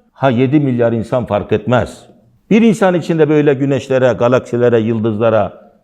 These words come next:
baharlara, ummanlara ihtiyaç var. Sekiz milyar için de bunlara ihtiyaç var. Bütün insanlar olmasa, bir tek insan yaşasa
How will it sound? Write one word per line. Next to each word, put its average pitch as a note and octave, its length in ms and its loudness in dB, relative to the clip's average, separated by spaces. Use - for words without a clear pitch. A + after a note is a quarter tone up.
baharlara, A#2 580 0
ummanlara A#2 560 -2
ihtiyaç G#2+ 400 -4
var. F3 360 -4
Sekiz G#2+ 300 -6
milyar F#2+ 280 0
için F#2 280 -6
de F#2 140 0
bunlara E2+ 360 0
ihtiyaç E2+ 460 -4
var. - 280 -14
Bütün D#3+ 300 2
insanlar G3+ 500 2
olmasa, D#3 720 0
bir G#3+ 200 0
tek F3+ 240 0
insan D3+ 400 -2
yaşasa A#2+ 680 -2